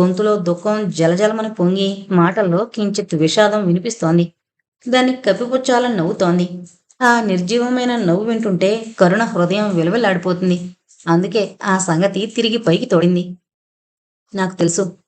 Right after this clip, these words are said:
పెదనాన్న బాధపడ్డాడు ఎంతగానో. కానీ నిజం చెప్పగానే నా ముందే కంటనీరెట్టుకుంటాడు. ఆ దృశ్యాన్ని చూసి భరించలేను. ఉమ్, పోనివ్వు. ఇంతకీ ఏలూరు ఎప్పుడు వెళ్ళడం? రేపా?" "బిందు,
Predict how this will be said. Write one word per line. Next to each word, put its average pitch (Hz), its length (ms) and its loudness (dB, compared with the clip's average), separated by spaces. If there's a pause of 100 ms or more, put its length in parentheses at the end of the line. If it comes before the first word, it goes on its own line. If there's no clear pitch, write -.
(140)
పెదనాన్న 196 420 0
బాధపడ్డాడు 185 680 0
ఎంతగానో. 175 560 0 (380)
కానీ 170 220 4
నిజం 180 280 2
చెప్పగానే 196 640 0 (100)
నా 170 200 2
ముందే 202 300 0
కంటనీరెట్టుకుంటాడు. 180 960 0 (440)
ఆ 277 140 4
దృశ్యాన్ని 254 520 0
చూసి 254 160 -2
భరించలేను. 190 640 0 (200)
ఉమ్, 190 400 2
పోనివ్వు. 196 360 4 (360)
ఇంతకీ 180 340 2
ఏలూరు 214 500 0
ఎప్పుడు 202 320 0
వెళ్ళడం? 214 360 2 (120)
రేపా?" 190 380 2 (1080)
"బిందు, 180 460 0